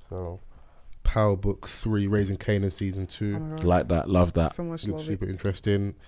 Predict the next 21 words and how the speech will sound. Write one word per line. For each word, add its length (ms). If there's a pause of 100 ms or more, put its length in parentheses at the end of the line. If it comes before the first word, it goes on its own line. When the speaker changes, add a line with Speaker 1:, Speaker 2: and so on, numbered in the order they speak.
(140)
Speaker 1:
Yeah, 100
I'm 80
not 100
actually 200
watching 340
anything 580
new 380 (720)
per 180
se. 300
It 80
was 140
just, 280
uh, 220 (420)
that 180
I 40
saw. 160
I 40
was 80
like, 120
"Okay, 160
cool." 260